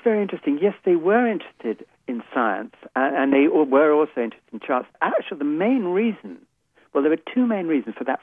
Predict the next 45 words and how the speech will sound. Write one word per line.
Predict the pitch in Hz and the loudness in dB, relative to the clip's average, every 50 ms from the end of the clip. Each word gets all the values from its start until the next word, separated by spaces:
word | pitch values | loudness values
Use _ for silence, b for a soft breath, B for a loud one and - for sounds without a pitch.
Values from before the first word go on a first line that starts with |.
| _ - | _ 0
first | 156 147 143 135 - _ | 0 2 2 0 -4 _
voyage. | - 120 113 104 95 92 85 - _ b b b b b b b - | -2 -2 0 0 -2 -4 -6 -10 _ b b b b b b b -4
The | 131 - - | -4 -2 -2
first | - 202 226 233 185 - - - | 0 2 2 2 0 -2 -6 -8
was | 131 - - | -8 -8 -8
to | - 131 - | -10 -14 -14
establish | _ - - 151 151 127 113 107 110 110 - - b b b b - | _ -6 -2 0 0 0 0 0 -2 -2 -4 -10 b b b b -4
was, | 131 123 - | -4 -4 -4
was | 135 127 135 139 135 - | -2 0 2 2 2 2
there | 160 143 135 143 - | 0 0 0 0 -2
a | 135 | -6
great | 110 - 135 123 120 120 - _ - | -4 0 0 2 0 0 -4 _ -6
southern | 120 113 107 110 110 101 | -6 -6 -6 -6 -10 -10
continent? | - - 107 104 - - 98 92 - - - _ _ _ _ b b b b b b b _ | -8 -8 -8 -8 -8 -12 -14 -14 -14 -16 -20 _ _ _ _ b b b b b b b _
That | - 127 127 - | 2 2 2 0
is | 139 | -4
to | - - - | -4 0 2
say, | 127 | 2
even | 131 147 135 131 127 123 | 4 4 4 4 2 0
further | - 127 117 107 113 110 - | 0 0 0 0 -2 -4 -4
south | 113 104 101 - - | -2 -4 -2 -4 -8
in | 107 | -12
Australia. | 98 - _ - 117 104 98 101 101 | -12 -12 _ -4 -4 -2 -2 -2 0
They'd | 101 123 123 123 - | 2 2 2 2 2
heard | - 139 147 143 127 127 | 0 0 2 2 2 2
news | 131 131 123 110 101 - | 2 2 2 2 0 -4
of | 107 95 | -6 -10
the | 110 | -8
east | 98 110 101 - - | -8 -8 -8 -8 -8
coast | 107 101 - - | -8 -8 -8 -10
of | - | -12
Australia | - - _ - - 50 - 52 - - 95 - - | -14 -14 _ -8 -6 -6 -6 -6 -8 -8 -10 -12 -10
and | - 113 113 110 | -8 -6 -4 -4
indeed | 104 101 101 - 120 110 101 98 | -4 -6 -4 -2 -2 0 0 -2
of | 92 | -4
New | 95 98 98 95 - | -4 -6 -6 -4 -4
Zealand. | 113 110 101 95 95 104 - - _ B B B B B B B B B | -4 -4 -4 -4 -8 -10 -14 -18 _ B B B B B B B B B
But | - 139 | -2 0
the | - 151 - - | 0 0 2 4
second | 220 240 240 - 156 | 2 2 2 2 0
was | 131 123 | 0 0
a | 127 | 0
purely | - - - 185 190 151 120 - | -2 2 2 4 4 4 0 0
scientific | - 127 120 113 - - 226 - 143 - | 0 -2 -2 0 0 0 0 0 -2 -2
reason, | - 101 - - - - - - | -4 -4 -4 -4 -4 -4 -10 -20